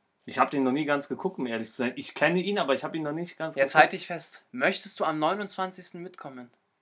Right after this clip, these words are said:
Speaker 1: Juli.
Speaker 2: Ja.
Speaker 1: Hand drauf.
Speaker 2: Hand drauf?
Speaker 1: Hand drauf.
Speaker 2: In vier K.
Speaker 1: Das muss man hören jetzt.
Speaker 2: Remastered?
Speaker 1: Ja, gerne.
Speaker 2: Mit Brian.
Speaker 1: Mit Brian?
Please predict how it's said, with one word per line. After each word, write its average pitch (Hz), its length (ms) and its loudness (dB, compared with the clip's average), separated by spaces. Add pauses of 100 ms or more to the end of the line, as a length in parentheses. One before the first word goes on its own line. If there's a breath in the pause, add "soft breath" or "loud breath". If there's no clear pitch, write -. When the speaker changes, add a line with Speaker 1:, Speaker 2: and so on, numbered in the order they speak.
(600)
Speaker 1:
Juli. 135 440 2 (300)
Speaker 2:
Ja. 120 200 -10 (320)
Speaker 1:
Hand 113 240 -6
drauf. 104 280 -8
Speaker 2:
Hand 156 200 4
drauf? 196 200 2
Speaker 1:
Hand - 180 6
drauf. 120 180 -2
Speaker 2:
In 180 120 -4
vier 196 220 2
K. 127 60 6
Speaker 1:
Das 180 80 2
muss 170 160 10
man 143 140 6
hören 165 240 2
jetzt. - 80 4
Speaker 2:
Remastered? 233 720 6 (140)
Speaker 1:
Ja, 208 280 8
gerne. 226 340 4 (520)
Speaker 2:
Mit 196 160 0
Brian. 170 320 6 (640)
Speaker 1:
Mit 170 160 2
Brian? 220 360 10